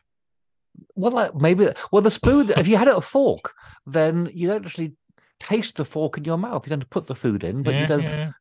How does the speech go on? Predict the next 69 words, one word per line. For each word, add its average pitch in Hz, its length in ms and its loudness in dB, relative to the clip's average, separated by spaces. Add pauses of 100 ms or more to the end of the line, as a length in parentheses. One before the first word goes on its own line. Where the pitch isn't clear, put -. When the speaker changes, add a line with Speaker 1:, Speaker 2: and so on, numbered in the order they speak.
(160)
Speaker 2:
yeah. 120 120 -12 (180)
Speaker 1:
But 117 80 -8
your 151 120 -4
spoon 185 360 2
is 143 80 2
the 143 80 2
only 160 120 -2
thing 160 160 -2
where 151 100 -2
you 147 60 -4
put 143 140 -8
the 131 60 -4
whole 147 160 -4
thing 160 200 -6
in 160 80 -6
your 160 120 -6
mouth, 165 320 -8
isn't 143 180 -10
it? 82 100 -14 (440)
Speaker 2:
So - 140 -12
you 98 60 -10
have 117 140 -8
to 120 100 -8
adjust 110 280 -6
your 98 100 -10
whole 117 220 -4
Speaker 1:
Uh, 131 60 -2
Speaker 2:
manner 113 320 -2
of 98 60 2
eating. 117 400 -4 (360)
Or, 135 140 4
uh, 139 40 2
Speaker 1:
absolutely, 156 360 4
Speaker 2:
maybe 160 180 0
it's 202 180 -4
Speaker 1:
yes. 190 100 0
Speaker 2:
for, 165 60 -10
maybe 196 180 0
it's 175 80 -12
for 202 80 -6
little 190 220 -10
tots - 420 -4
that 110 80 -12
won't 135 220 -6
eat - 120 -12
their - 140 -4 (320)
food 151 240 -4
otherwise. 139 300 -4
Speaker 1:
Maybe 139 260 -2
it 143 80 -6
is, 135 160 -6
yes. 139 360 -6 (260)
Uh, 165 80 4
but 165 160 0
spoon 233 340 2
manu-, 104 220 0
uh, 135 180 0 (160)
salt - 320 0
manufacturers 104 640 -6
will 160 160 -4
be, 165 320 -4
um, 165 320 -4
panicking 117 640 -6
at 95 60 -16
the 104 100 -4
news, 90 340 -6
no, 95 260 -4
no 98 140 -6
doubt. 87 260 -8